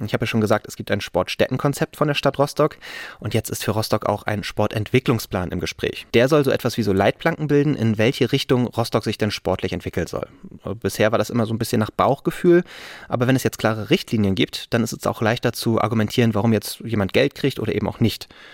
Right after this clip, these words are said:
Und Heiko Lex, der Leiter des Sportamtes, der hat da aber auch gesagt, dass es, ähm, insgesamt so eine Henne-Ei-Problematik ist, sage ich mal. Also fördert man einen Sport erst, wenn er größer wird, oder schafft man vorher schon die Strukturen, um den Sport eben voranzubringen? Und so ein Fahrplan, der bringt da dann auch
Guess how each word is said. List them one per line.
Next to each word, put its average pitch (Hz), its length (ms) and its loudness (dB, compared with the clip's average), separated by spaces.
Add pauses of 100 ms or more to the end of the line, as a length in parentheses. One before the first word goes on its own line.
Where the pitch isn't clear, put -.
(160)
Und - 140 -6
Heiko 104 200 0
Lex, - 380 0
der 95 220 2
Leiter 98 260 2
des 107 80 -4
Sportamtes, 113 460 -2
der 110 140 0
hat 117 120 0
da 107 100 2
aber 107 100 2
auch - 120 -4
gesagt, 117 460 -2
dass 104 120 -8
es, - 280 -10
ähm, 104 200 -2
insgesamt 117 460 0
so - 60 -2
eine 110 280 2 (100)
Henne-Ei-Problematik 92 1000 0
ist, - 100 -8
sage - 160 -4
ich - 100 -14
mal. - 220 -6 (460)
Also 107 180 -2
fördert 120 320 2
man 113 140 0
einen 104 220 0
Sport - 300 -2
erst, 117 320 2
wenn 107 100 -4
er 98 60 -6
größer 135 460 2
wird, 185 220 -2
oder 139 240 4 (140)
schafft - 260 -2
man 120 100 0
vorher 151 260 4
schon 117 140 -2
die 104 60 0
Strukturen, 117 600 2 (420)
um 117 200 2
den 117 200 2
Sport - 300 -2
eben 110 120 0
voranzubringen? 104 680 0 (320)
Und 104 200 -2
so - 80 0
ein 69 100 2
Fahrplan, 110 440 -2
der 101 120 -2
bringt 101 240 -4
da 92 120 2
dann 98 140 -2
auch - 120 -10